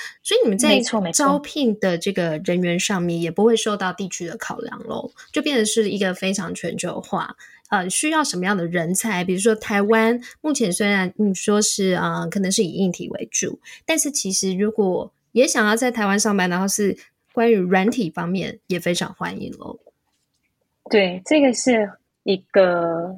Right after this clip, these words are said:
Speaker 2: 也是很特殊的文化之一，
Speaker 1: 嗯，
Speaker 2: 就是
Speaker 1: 是。
Speaker 2: 其实可以从我加入 Square，呃，的确只要你是 right talent，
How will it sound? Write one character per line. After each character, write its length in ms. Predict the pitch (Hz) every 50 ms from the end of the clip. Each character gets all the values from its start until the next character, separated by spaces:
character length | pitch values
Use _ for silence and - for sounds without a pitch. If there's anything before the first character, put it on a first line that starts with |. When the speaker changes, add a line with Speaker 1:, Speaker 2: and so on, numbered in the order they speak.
| - _
Speaker 2:
也 160 | - 196 185
是 120 | 180 - 233
很 160 | 202 202 175
特 220 | 170 - 208 196
殊 180 | 190 - - 202
的 120 | 185 175
文 200 | 165 175 165 175 180
化 260 | - 196 185 175 180
之 260 | 170 - - - 185
一， 300 | 180 180 180 180 185 190
Speaker 1:
嗯， 20 | 202
Speaker 2:
就 180 | 196 202 208
是 360 | 185 175 180 180 185 196 185 180 175
Speaker 1:
是。 420 | 175 - - - - - - 214 190 _ -
Speaker 2:
其 120 | - 269 262
实 160 | - 285 285
可 140 | 277 277 277
以 100 | 262 214
从 320 | - - - 180 180 185
我 300 | 180 170 160 156 156 175 -
加 200 | - 190 180 185
入 140 | 190 190 185
Square， 560 | 185 - - - 190 175 165 160 156 - -
呃， 220 | - _ - - - - - - - - - - 214 _ _ _ -
的 120 | 196 185
确 200 | - - 220 196 185
只 100 | - 180
要 80 | 180
你 100 | 190 180
是 120 | - - 185
right 200 | 175 170 175 170
talent， 440 | - - - 165 165 165 151 139 -